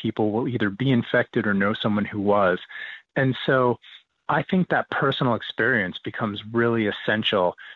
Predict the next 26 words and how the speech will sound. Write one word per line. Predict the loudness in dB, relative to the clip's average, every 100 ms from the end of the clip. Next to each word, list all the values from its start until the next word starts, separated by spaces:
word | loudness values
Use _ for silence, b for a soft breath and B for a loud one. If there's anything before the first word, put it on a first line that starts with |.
| B -2
uh, | 0 0
particularly | -2 -4 0 0
for | 0 -4 -6 -10 -2
policymakers | 2 2 2 0 2 2 2 2 2 0
and | -4 -4
for | -2
those | 0 0 -2
who | -6 -4
feel | 0 2
that, | 2 0 -2 B B _ _
you | 0
know, | 2 2 0 _ _ -8
these | -2 0
crises | 0 0 0 -2 0
don't | 0
apply | 0 0 0 0
to | 0
them, | 2 2 0 -2
perhaps | 0 0 0
if | -2
they're | 0
in | 0
a |
privileged | -2 -2 2 2 0 -2
class | 0 2 2 2 0
or | 0 0